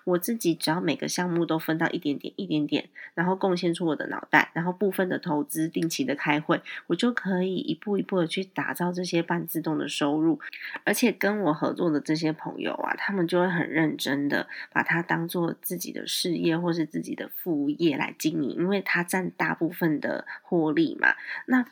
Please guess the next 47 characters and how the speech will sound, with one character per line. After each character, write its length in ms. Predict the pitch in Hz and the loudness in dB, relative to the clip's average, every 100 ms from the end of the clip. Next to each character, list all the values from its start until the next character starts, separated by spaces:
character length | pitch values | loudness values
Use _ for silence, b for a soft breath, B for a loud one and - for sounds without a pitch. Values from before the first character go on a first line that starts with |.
| - | -2
我 120 | 185 | -2
其 160 | 185 | 0
实 140 | 190 196 | -2 0
为 100 | 233 | 0
什 100 | 185 | 0
么 80 | 156 | -2
要 60 | |
做 180 | 170 180 | -2 -4
这 160 | 175 170 | -2 -2
些 260 | - 156 | 0 -2
呢？ 380 | 156 156 151 151 | 0 0 0 -2
为 80 | 208 | -4
什 120 | 208 | -2
么 140 | 160 143 | 0 -2
我 80 | - | -2
不 140 | 175 | -2
跟 260 | 160 165 170 | 0 0 0
一 60 | |
般 180 | 170 170 | -2 -4
网 180 | 147 - | -4 -8
红 200 | - - | -10 -6
一 20 | |
样 200 | 165 160 | -2 -2
接 240 | 156 160 156 | 0 0 0
业 180 | 170 160 | 0 -2
配 140 | 165 | -2
案 200 | 151 151 | -2 -2
就 100 | 147 | -2
好 200 | 143 - | -4 -6
了？ 100 | - - B B B - | -10 -14 B B B 2
当 140 | 226 | 4
然 240 | 180 170 - | 6 4 4
也 120 | 175 | 4
有 80 | 180 | 4
很 160 | 165 | 2
多 160 | 151 165 | 2 2
的 80 | 160 | 2
业 160 | 180 | 0
配 160 | 170 160 | 0 2
来 140 | 147 | 2
找 180 | 147 143 | 2 2
我， 180 | 156 151 | 2 2
但 140 | 165 | 2
是 80 | 165 - | 0 0
大 160 | 165 160 | 0 2
部 140 | 165 | -2
分 280 | - 165 | 0 0